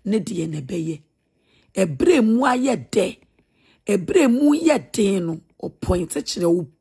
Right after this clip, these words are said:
pɔnkyɛ wo, ɛma wo sɛ, "Yes, ah, na saa berɛ na woyɛ me sei," ɔma w'ani aba wo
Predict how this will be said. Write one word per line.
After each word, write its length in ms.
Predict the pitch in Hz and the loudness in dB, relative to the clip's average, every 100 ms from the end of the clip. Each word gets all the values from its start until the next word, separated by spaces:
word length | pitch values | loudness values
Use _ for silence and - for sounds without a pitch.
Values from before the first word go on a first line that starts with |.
| - | -2
pɔnkyɛ 460 | 208 202 - 415 | -2 0 -4 -4
wo, 200 | 370 - _ _ - | -4 -6 _ _ -4
ɛma 240 | 240 214 | 0 0
wo 80 | 202 | -2
sɛ, 200 | 240 - 170 | -4 -4 -4
"Yes, 480 | 151 240 - - - | 0 0 -2 -6 -4
ah, 200 | 247 220 - - - | -4 -4 -8 -20 -8
na 100 | 220 | -2
saa 240 | 226 262 339 | 0 0 0
berɛ 240 | 226 262 | -2 -2
na 100 | 226 | 0
woyɛ 300 | 190 214 220 | 0 0 0
me 100 | 190 | -2
sei," 320 | 165 - 160 - _ - | -4 -2 -4 -6 _ -4
ɔma 340 | 175 175 233 | -2 0 0
w'ani 300 | 214 170 180 208 | 0 -2 -2 -2
aba 260 | 190 - | -2 -4
wo 100 | 185 | -4